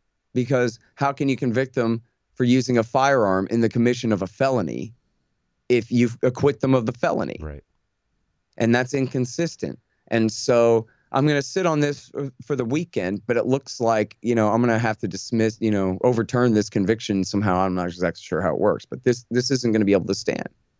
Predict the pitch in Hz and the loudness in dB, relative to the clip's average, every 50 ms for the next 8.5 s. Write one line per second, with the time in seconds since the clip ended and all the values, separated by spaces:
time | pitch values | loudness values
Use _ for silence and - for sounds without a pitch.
0 | _ _ _ _ _ _ _ _ _ _ _ _ - 135 123 123 123 - 147 135 | _ _ _ _ _ _ _ _ _ _ _ _ 0 2 2 2 2 2 2 0
1 | 135 127 - - 135 135 139 131 - 123 127 127 - 98 107 104 117 135 131 127 | 0 0 0 2 2 2 2 2 0 0 -2 -2 -4 -4 -2 0 0 -2 -2 -2
2 | - 90 85 82 73 76 - - _ _ _ _ _ _ _ _ _ _ _ _ | -4 -4 -4 -4 -6 -6 -8 -12 _ _ _ _ _ _ _ _ _ _ _ _
3 | - 101 104 104 101 - - 123 110 104 127 127 120 117 110 107 110 110 120 123 | -2 0 2 2 0 0 -2 -4 -2 0 0 2 2 2 2 2 2 2 2 0
4 | 123 123 120 107 101 - - 127 123 120 117 104 85 101 90 85 87 85 87 90 | 2 2 2 2 0 0 0 0 0 0 0 -2 -2 -2 -2 0 0 -2 -2 -4
5 | - _ _ _ _ _ _ _ _ _ _ _ _ - - - - - 123 120 | -6 _ _ _ _ _ _ _ _ _ _ _ _ -10 -8 -8 -6 -4 -2 0
6 | 107 95 85 87 90 92 _ _ _ _ _ _ _ _ _ _ _ _ _ _ | 0 0 0 -2 -4 -8 _ _ _ _ _ _ _ _ _ _ _ _ _ _
7 | - - 101 95 95 104 110 107 104 95 85 92 - - 135 131 143 151 143 123 | -4 -2 0 2 2 4 4 4 4 2 0 -4 -4 0 2 2 2 2 0 0
8 | 98 92 92 92 92 92 92 87 - | 0 0 0 0 2 0 -2 -4 -6